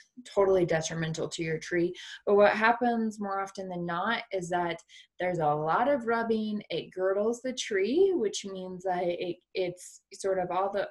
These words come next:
all the way around that band of the tree, or in a band all the way around the tree, and it makes it so that the tree can't transport, um, water and nutrients from the roots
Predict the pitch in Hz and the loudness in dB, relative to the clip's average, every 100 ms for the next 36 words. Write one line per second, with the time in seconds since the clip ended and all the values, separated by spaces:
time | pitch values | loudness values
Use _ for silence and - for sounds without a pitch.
0 | - 190 220 233 220 208 202 196 196 180 | -2 0 2 2 2 0 -2 -2 -4 -4
1 | 170 190 202 202 208 208 196 190 - 196 | -2 -4 -4 -4 -6 -6 -6 -6 -4 0
2 | 196 185 175 - 202 202 180 190 190 190 | 2 0 0 -2 -2 -4 -2 -2 -2 -4
3 | 185 190 190 190 185 180 180 175 - 196 | -4 -2 -2 -2 -4 -6 -6 -8 -8 -4
4 | 185 185 185 - - - - 190 202 233 | -2 -4 -6 -16 -18 -18 -6 -4 0 0
5 | 247 262 240 240 196 185 180 175 - 185 | -2 -2 -2 -2 -4 -4 -4 -8 -6 -6
6 | - 185 185 - 165 165 165 _ 180 175 | -6 -12 -12 -12 -10 -8 -10 _ -6 -4
7 | 165 - 165 160 160 160 165 160 160 160 | -4 -6 -8 -6 -4 -4 -4 -4 -4 -6
8 | - 208 233 - 180 165 156 165 165 - | -6 -6 -6 -8 -8 -6 -2 -2 -4 -8